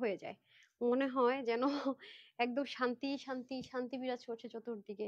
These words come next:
নিজের চোখেরও শান্তি, হ্যাঁ, সবকিছুতে শান্তি, শান্তি, একটা কেমন যেন একটা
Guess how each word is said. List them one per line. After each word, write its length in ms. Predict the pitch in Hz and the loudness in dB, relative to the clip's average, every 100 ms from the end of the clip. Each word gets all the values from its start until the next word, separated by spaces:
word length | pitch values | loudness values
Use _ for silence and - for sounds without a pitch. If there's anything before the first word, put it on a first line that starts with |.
| 226 | -4
নিজের 180 | 220 226 | -4 -4
চোখেরও 320 | 254 - 254 262 | -4 0 -2 0
শান্তি, 260 | 262 247 302 - - - - _ | -2 -2 -6 -8 -16 -20 -20 _
হ্যাঁ, 160 | 349 320 - | -4 -4 -2
সবকিছুতে 480 | 247 - 254 269 269 - | -4 -4 -8 -6 -4 -2
শান্তি, 280 | 247 233 277 | -2 -2 -2
শান্তি, 200 | 277 254 247 | -2 0 -4
একটা 140 | 240 269 | -4 0
কেমন 220 | 294 320 302 | 2 2 2
যেন 120 | 277 262 | 2 2
একটা 120 | 262 | 6